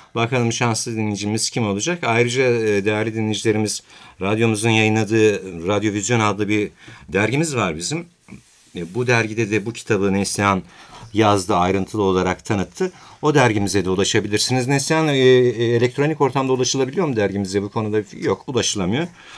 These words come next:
E, bu dergide de tanıtımı var. Radyovizyon dergimizde de hocam. Armağan edeceğiz ilk arayan dinleyicimize dört yüz altmış üç, otuz dört on dokuz,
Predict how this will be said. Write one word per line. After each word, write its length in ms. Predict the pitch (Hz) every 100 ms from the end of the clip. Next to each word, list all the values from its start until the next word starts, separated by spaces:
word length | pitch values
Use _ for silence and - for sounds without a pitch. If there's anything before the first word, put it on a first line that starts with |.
| - - 104
E, 280 | 98 92 92 98 -
bu 300 | 151 135 90
dergide 560 | 107 113 104 98 92 113
de 180 | 170 -
tanıtımı 560 | - 127 104 98 90 87
var. 380 | 113 95 - - - - 85
Radyovizyon 640 | 90 90 87 85 92 87
dergimizde 580 | 82 78 82 76 80 78
de 240 | 110 - _ -
hocam. 400 | 85 80 120 127 - - - -
Armağan 340 | 107 127 117
edeceğiz 640 | 113 107 104 127 165 - -
ilk 220 | 127 127
arayan 300 | 113 104 98
dinleyicimize 720 | 95 92 87 92 87 156 180 170
dört 220 | 110 -
yüz 100 | 92
altmış 360 | 92 - 92 160
üç, 140 | 160
otuz 280 | 110 95 90
dört 200 | 95 90
on 180 | 85 82
dokuz, 380 | 80 - -